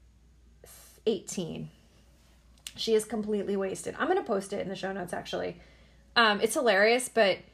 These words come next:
after reading this, it was very sad because y-, you watch it and you're like, "Oh God, what an idiot." And I'm, I'm looking at her now. I, I watched it after she talked about it in the book.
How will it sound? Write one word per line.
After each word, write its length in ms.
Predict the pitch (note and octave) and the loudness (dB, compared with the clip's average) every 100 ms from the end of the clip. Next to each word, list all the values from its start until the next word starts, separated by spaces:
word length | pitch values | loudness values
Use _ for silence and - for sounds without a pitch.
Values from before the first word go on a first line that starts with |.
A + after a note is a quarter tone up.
| _ _ - | _ _ 2
after 280 | G#3+ G#3+ | 2 2
reading 260 | A3 G#3+ G#3 | 2 2 2
this, 300 | G3 G#3+ - | 0 -2 0
it 140 | A3+ G3 | 0 0
was 280 | F#3 F3 - _ _ _ _ _ | -2 -8 -16 _ _ _ _ _
very 400 | F#3+ F3+ F3+ F3 | -6 0 0 0
sad 380 | F3 D#3 D3+ D3+ | -4 -6 -6 -4
because 300 | G3+ G3+ G#3 - | -4 -2 -4 -6
y-, 120 | F3 | -8
you 160 | A#3 A3+ | -4 2
watch 320 | B3+ D4+ D#4 | 6 6 4
it 60 | A3+ | 0
and 60 | |
you're 100 | G#3+ | 0
like, 140 | G3+ G3+ | -2 -2
"Oh 100 | A#3+ | -6
God, 340 | - G3 F#3 | -4 -4 -2
what 100 | G3+ | -2
an 140 | G3 | -2
idiot." 300 | F#3 F#3+ F#3 - | -4 -4 -2 -2
And 140 | G#3+ | -2
I'm, 180 | - G#3+ | -2 -2
I'm 120 | G#3 A3 | 0 0
looking 220 | A#3+ C4 | 0 -2
at 80 | A3+ | -2
her 100 | G3+ | -2
now. 440 | A3+ G#3 F#3 F3+ | 0 0 -2 -2
I, 200 | G3+ - | -2 0
I 20 | |
watched 340 | G#3 G#3+ G#3 A3 | 2 4 2 2
it 40 | |
after 220 | G3+ F#3+ | 0 0
she 140 | G3 F#3 | -6 -8
talked 300 | G3+ F3+ - | -6 -6 -4
about 160 | G#3 | -2
it 40 | F#3+ | -2
in 60 | |
the 60 | F#3+ | -4
book. 240 | G3 A3 | -2 -2